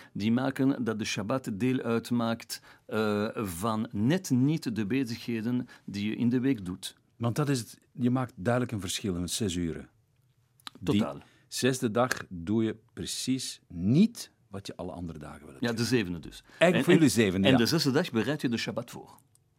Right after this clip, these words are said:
Speaker 2: Ja, ja.
Speaker 1: Ja, ja. De keuken, ehm, inkopen doen. Iedereen in de familie is, eh, is wel, eh, geladen met een zekere opdracht om de Shabbat voor te bereiden.
Speaker 2: Maar dat is nog altijd geen antwoord op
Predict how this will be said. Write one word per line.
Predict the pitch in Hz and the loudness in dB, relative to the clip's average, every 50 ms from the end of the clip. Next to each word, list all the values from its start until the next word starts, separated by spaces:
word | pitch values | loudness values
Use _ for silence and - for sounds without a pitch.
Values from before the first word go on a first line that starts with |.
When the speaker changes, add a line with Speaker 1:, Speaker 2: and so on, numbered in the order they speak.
| _ | _
Speaker 2:
Ja, | - 120 | -10 -8
ja. | 143 151 - - - - - | -8 -8 -10 -12 -14 -10 -4
Speaker 1:
Ja, | - 123 | -2 -2
ja. | 143 104 - - 85 85 | 0 -2 -4 -6 -10 -6
De | 78 95 - - _ | -6 -6 -6 -6 _
keuken, | _ - 165 156 147 143 143 - 147 143 143 139 135 | _ 2 2 4 4 2 2 2 2 2 4 4 4
ehm, | 135 123 120 120 117 117 117 113 113 113 110 110 110 - - 104 117 | 4 4 2 2 0 0 0 0 0 2 0 0 0 -2 -6 -10 -8
inkopen | - - 151 156 147 - - 156 147 139 135 131 135 131 | 0 2 2 2 4 4 2 2 2 4 4 2 2 4
doen. | 127 135 139 139 135 - - | 4 4 4 4 2 -2 -6
Iedereen | - 175 175 160 151 131 151 147 143 | -4 -2 0 2 2 2 4 4 6
in | 135 131 | 6 6
de | 120 113 | 6 4
familie | - 117 110 123 139 139 139 139 139 131 135 - - - - _ _ _ | 2 0 2 4 4 6 6 6 6 4 2 -2 -12 -20 -20 _ _ _
is, | - - 139 135 - - - - | 0 2 2 2 2 0 -4 -6
eh, | - 123 120 120 123 123 | -4 -2 0 0 0 0
is | - 127 131 135 135 127 120 - | -2 -2 -2 -2 -2 -4 -4 -4
wel, | - 110 123 123 123 131 - - 117 113 113 | -4 -4 -2 -2 -2 -2 -2 -2 -2 -2 -2
eh, | 110 | -2
geladen | - - 113 113 120 123 113 120 | -4 -4 -4 -4 -4 -2 0 0
met | 117 107 - | 0 0 0
een | 104 98 | -2 -2
zekere | 92 123 - - 98 - - | 0 -2 -2 -2 -6 -6 -4
opdracht | - 175 - - 147 151 143 - - | -4 -4 -4 -4 -4 -6 -6 -6 -4
om | 110 113 | -4 -4
de | 101 98 | -4 -4
Shabbat | 87 110 101 120 - 82 | -4 -4 -4 -4 -6 -6
voor | 80 82 76 | -8 -10 -10
te | - - | -10 -12
bereiden. | 73 76 78 73 - - - _ _ | -12 -12 -14 -14 -16 -18 -20 _ _
Speaker 2:
Maar | - 104 104 | -6 -6 -6
dat | 110 | -4
is | 104 | -2
nog | 104 101 | -2 -2
altijd | 113 123 160 143 - | -2 -2 -4 -8 -6
geen | - - 135 127 | -4 -4 -4 -2
antwoord | - 143 - - 139 139 123 - | -2 -4 -6 -6 -8 -8 -8 -8
op | 113 117 - | -10 -12 -12